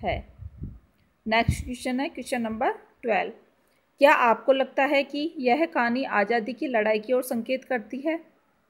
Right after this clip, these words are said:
आंसर है हमारा, दो बैलों की कथा के द्वारा लेखक ने देशवासियों को स्वाधीनता के लिए त्याग और बलिदान की प्रेरणा दी है।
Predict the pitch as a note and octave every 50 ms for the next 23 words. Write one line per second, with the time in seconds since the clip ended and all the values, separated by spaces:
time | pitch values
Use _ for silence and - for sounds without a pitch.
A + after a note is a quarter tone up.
0 | _ _ _ _ _ _ _ _ _ _ _ _ _ _ _ _ _ _ _ -
1 | G3+ A3+ A3 G#3+ - C4 C4 C#4 C#4 C4+ C4 C4 B3 B3+ C#4+ F4+ - - _ _
2 | _ _ _ _ _ _ - G3+ G3 C4 C#4 D4+ D4+ C#4+ C4+ B3+ B3 B3 C#4 C4
3 | - B3+ G#3+ - A#3 B3 A#3+ - C#4+ G#3 A3 G#3+ G3+ G3+ A3 A3 B3 A#3+ - -
4 | A#3+ A3 A3+ A#3+ A3+ E4 C4+ A3+ G#3+ G#3 G3+ G3+ A#3 - - _ _ _ _ _
5 | - A3 A#3+ B3+ D#4 - C4 C4 B3 A3+ A3 A3+ A#3 A3+ A3+ A3 A3 - B3+ C#4+
6 | F4+ F4+ - - D4+ A#3 G#3+ G3+ G#3 C4 A#3+ A#3+ A#3 C4 A#3 A3+ A#3 B3 A3+ G#3
7 | A3+ C4 E4+ - - A#3+ A3+ A#3 B3+ D4 D#4 C4+ A#3 A3+ A3 A3 G#3+ G#3+ G#3+ G#3+
8 | A3 A3 A3 G#3+ - D4+ D#4+ - B3 A3 G#3+ G#3+ G#3+ G#3 G3+ G#3 G3+ G3+ G#3+ A3
9 | G#3 - -